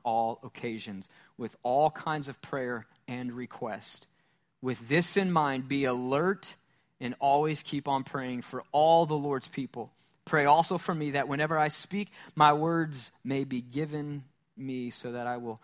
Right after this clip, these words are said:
fearlessly make known the mystery of the gospel for which I am an ambassador in chains.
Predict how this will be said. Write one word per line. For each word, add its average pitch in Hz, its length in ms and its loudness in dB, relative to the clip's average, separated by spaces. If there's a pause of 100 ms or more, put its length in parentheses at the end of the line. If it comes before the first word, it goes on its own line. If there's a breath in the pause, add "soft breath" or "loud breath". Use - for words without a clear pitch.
(100)
fearlessly 160 760 -2
make 123 260 -4
known 123 280 -6
the 117 80 -8
mystery 120 560 -10 (440 soft breath)
of 117 180 -8
the 120 40 -8
gospel 110 500 -6
for - 160 -14
which 110 220 -8
I 120 160 -4
am 113 240 -10
an 107 160 -12
ambassador 110 800 -8
in 101 120 -14
chains. - 560 -14